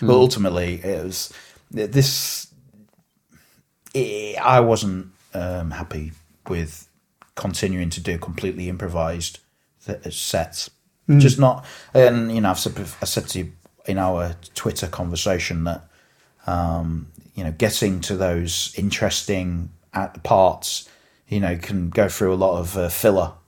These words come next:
Speaker 2: Yeah.
Speaker 1: Um,
Speaker 2: And a
Speaker 1: it
Speaker 2: cla-, a, like, a non-modular crowd will not tolerate <laughs>
Speaker 1: No, and they'll just,
Speaker 2: <laughs> they'll
Speaker 1: just
Speaker 2: just walk off.
Speaker 1: They'll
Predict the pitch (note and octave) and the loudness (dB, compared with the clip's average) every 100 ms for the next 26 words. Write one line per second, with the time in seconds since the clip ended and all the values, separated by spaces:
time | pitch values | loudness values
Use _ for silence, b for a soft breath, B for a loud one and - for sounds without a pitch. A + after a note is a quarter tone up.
0 | - B2+ C3 C3 - _ _ _ - - | 2 6 6 4 -4 _ _ _ -16 -2
1 | G2 G2 F#2 F#2 - D3 B2 B2 C3 F3 | -2 0 -4 -6 -6 0 2 4 2 4
2 | D3+ D3 C3+ C#3 C3 B2+ - C3+ C3+ C#3 | 4 4 0 4 4 4 2 6 8 8
3 | D3 C#3+ C3+ C3+ A2+ A2 A#2+ A2 G#2+ A2+ | 8 8 8 6 0 -2 2 2 2 0
4 | A#2+ A#2 - C3 A#2 A2+ B2 - - - | -2 -2 0 0 2 -2 -4 -8 -8 -8
5 | - D3+ E3 E3 D3 C3 B2+ B2+ C3+ - | 2 8 10 12 10 10 8 6 2 2
6 | - - - B2 D#3 C#3 - G3+ F#3 - | 0 -2 0 2 2 2 4 4 4 2
7 | - C#3+ B2 | 4 6 6